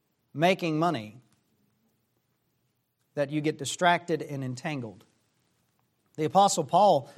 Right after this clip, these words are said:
went through a time where he had to work in a secular employment. He made tents for about a year and a half while he ministered and planted a church in Corinth. There's nothing wrong with having to do that, but you must be careful. The Lord allowed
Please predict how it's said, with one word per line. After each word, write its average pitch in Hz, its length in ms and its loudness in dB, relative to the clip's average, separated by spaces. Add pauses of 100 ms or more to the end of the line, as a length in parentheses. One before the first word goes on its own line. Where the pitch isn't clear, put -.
(120)
went 170 200 -2
through 156 100 2
a 143 40 -2
time 175 260 4
where 151 100 0
he 165 140 0
had 165 140 4
to 143 60 -4
work 143 220 -2
in 139 80 -8
a 123 140 -10 (120)
secular 143 720 -2
employment. 135 500 -4
He 165 60 -6
made 151 240 -2
tents 180 260 -4
for 147 120 -8
about 143 200 2
a - 20 -4
year 151 140 -2
and 147 80 -4
a 131 40 -6
half 147 260 -4
while 139 140 -4
he 139 100 -8
ministered 147 440 -8
and 123 100 -10
planted 143 300 -2
a 127 60 -8
church 143 300 -6
in 147 80 -12
Corinth. 180 360 -12 (540)
There's 120 120 -10
nothing 196 260 2
wrong 208 340 6
with 185 120 -2
having 180 280 2
to 170 60 -4
do 196 200 -2
that, 107 200 -10 (1400)
but 156 180 -2
you 165 120 -2
must 165 320 2
be 143 80 -10
careful. 147 460 -8 (1200)
The 143 80 -8
Lord 160 180 6
allowed 156 420 8